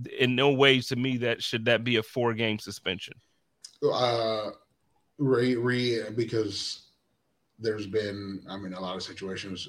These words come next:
Speaker 2: Who, who got a four-game suspension for hitting their
Speaker 1: Not,
Speaker 2: wife?
Speaker 1: not, not any off the top. I mean, I'm sure I could just Google real quick a couple, you know, like, the, the last
Speaker 2: I know the Kareem Hunt
Speaker 1: in
Speaker 2: one, he got a
Speaker 1: domestic
Speaker 2: year,
Speaker 1: violence.
Speaker 2: didn't he? Or a year. Ray Rice got a year. Uh,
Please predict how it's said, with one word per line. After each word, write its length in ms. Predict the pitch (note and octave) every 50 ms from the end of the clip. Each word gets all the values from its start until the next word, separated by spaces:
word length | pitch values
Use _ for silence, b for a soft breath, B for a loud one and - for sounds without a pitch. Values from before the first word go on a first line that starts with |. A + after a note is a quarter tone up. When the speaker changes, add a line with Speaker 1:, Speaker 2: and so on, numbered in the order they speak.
| - -
Speaker 2:
Who, 500 | - A#2 A#2 A#2+ B2 B2 B2 B2 - - - -
who 260 | A#2 A2 A#2 A#2 A#2
got 140 | A#2+ A2 G#2+
a 60 | G2+
four-game 380 | G2+ - A2 A2 G#2+ A2 G#2+ G2
suspension 460 | G2 F#2 - A2 G#2 G#2 A2 G#2+ G#2
for 420 | - G#2 G2+ G2 F#2+ F#2+ F#2+ F#2+ - _ _ _ _ _ _ _ -
hitting 200 | G#2 G#2+ G#2 G#2
their 80 | G2+ E3+
Speaker 1:
Not, 220 | F#3+ F#3+ E3+ G#2
Speaker 2:
wife? 100 | G#2 - - A#2+ D3
Speaker 1:
not, 300 | F#3+ G3+ A3+ A3 - F#3
not 160 | G3+ A3 G#3
any 380 | G3+ G3+ G3 F#3+ F3+ E3+ G2 G#2+
off 160 | D3+ E3 D#3+
the 80 | - B2+
top. 160 | - F3 A#2
I 60 | D3+
mean, 140 | D3+ D3 D3
I'm 120 | D#3 E3
sure 180 | D#3 - G3 E3+
I 60 | C#3+
could 160 | - C#3 A#2
just 180 | B2 A#2+ A2+ A2+
Google 300 | A2+ C3+ E3+ F3+ D#3 B2+
real 160 | A#2 A#2 A2+
quick 220 | - B2+ A2+ -
a 40 | G#2
couple, 380 | - - A2+ - - A2 F#2+ -
you 100 | A#2+ A#2+
know, 60 | A#2
like, 120 | A2 A2 G#2+ - - G#2+ G#2+ - -
the, 80 | A2
the 360 | A2 A2 G#2+ A2 A2 A2 A2+ A2+
last 480 | A#2 A#2 B2 B2 B2 A#2+ - - - - -
Speaker 2:
I 140 | - B2+ C#3+
know 140 | D3+ D#3 D3
the 80 | C3+
Kareem 360 | C3 - C#3+ C#3 C#3 C3 - D#3
Hunt 200 | D3 C3 B2 B2+
Speaker 1:
in 60 | B2
Speaker 2:
one, 100 | C3 B2+
he 40 | B2
got 120 | C3+ C3 B2
a 40 | A2+
Speaker 1:
domestic 180 | A#2+ B2 B2
Speaker 2:
year, 220 | C3 C#3+ B2 A2+ G#2+
Speaker 1:
violence. 20 |
Speaker 2:
didn't 160 | A2 A2+ B2
he? 240 | C3 C#3 C#3+ C#3+ -
Or 160 | G#2 G#2 G#2+
a 60 | G#2+ G#2+
year. 240 | A2+ A#2 A#2 G#2 G2
Ray 220 | G2+ A2 A2 A2
Rice 260 | A2 G#2+ G#2+ A2 G#2+
got 160 | - A2 G#2+
a 60 | A2 A2
year. 560 | A2 A2 A2 A2+ A2+ A2 A2 G#2+ - D2 D2+ - D2+
Uh, 480 | G2 G2 G2 F#2+ F#2+ F#2+ F#2+ F#2 F#2